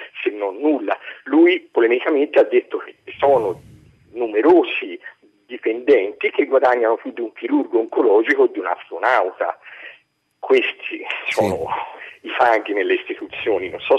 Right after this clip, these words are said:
Speaker 1: se mi spiego.
Speaker 2: No, no,
Speaker 1: Leggo
Speaker 2: è
Speaker 1: sul
Speaker 2: chiarissimo.
Speaker 1: sito della Stampa che minimo, minimo, guadagneranno novantanovemila euro, minimo, il stipendio minimo.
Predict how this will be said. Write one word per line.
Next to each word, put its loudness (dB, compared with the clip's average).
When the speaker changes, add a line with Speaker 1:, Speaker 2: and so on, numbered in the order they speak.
Speaker 1:
se -2
mi -4
spiego. -6
Speaker 2:
No, -4
no, 2
Speaker 1:
Leggo 6
Speaker 2:
è 0
Speaker 1:
sul 2
Speaker 2:
chiarissimo. -2
Speaker 1:
sito 2
della 4
Stampa 0
che -4
minimo, 0
minimo, -12
guadagneranno 6
novantanovemila 4
euro, -4
minimo, 2
il -6
stipendio -4
minimo. -12